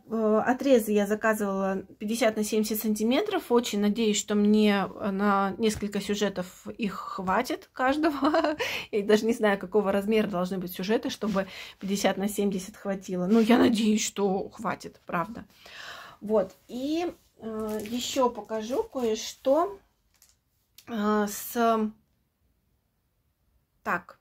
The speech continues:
да, вот этот набор, а, «Причал Рождество» от «Мира вышивки» и дизайнера Натальи Юркевич я купила под, э, воздействием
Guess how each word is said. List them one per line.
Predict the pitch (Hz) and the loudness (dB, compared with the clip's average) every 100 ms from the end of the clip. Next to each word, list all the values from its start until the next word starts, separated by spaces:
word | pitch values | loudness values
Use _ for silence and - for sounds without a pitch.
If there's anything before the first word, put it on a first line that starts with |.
| _ | _
да, | 254 202 - - - - | -2 -2 -2 -12 -16 2
вот | 277 269 | 8 8
этот | 214 196 | 8 2
набор, | 214 208 208 190 180 _ - - - - | 2 4 4 2 -2 _ -20 -18 -18 -8
а, | 196 190 | -2 0
«Причал | 226 240 285 240 220 | 0 4 8 8 8
Рождество» | 208 196 208 - 226 220 262 427 427 - | 4 0 -4 -4 -8 4 6 6 0 -4
от | 220 214 | -4 0
«Мира | 240 233 214 | 4 6 6
вышивки» | 202 220 220 196 - | 4 2 0 -2 -2
и | 202 202 226 | -2 0 0
дизайнера | 208 220 220 214 196 | 2 4 6 6 4
Натальи | 202 208 226 208 196 208 - | 2 4 2 2 0 -2 0
Юркевич | 208 190 254 480 415 - | 0 0 2 6 6 6
я | 254 | 4
купила | 262 226 240 226 208 | 4 -2 2 2 2
под, | 214 208 214 | 2 2 6
э, | 214 208 | 6 6
воздействием | 208 214 220 226 214 - 196 196 | 4 4 6 4 2 -2 -2 -2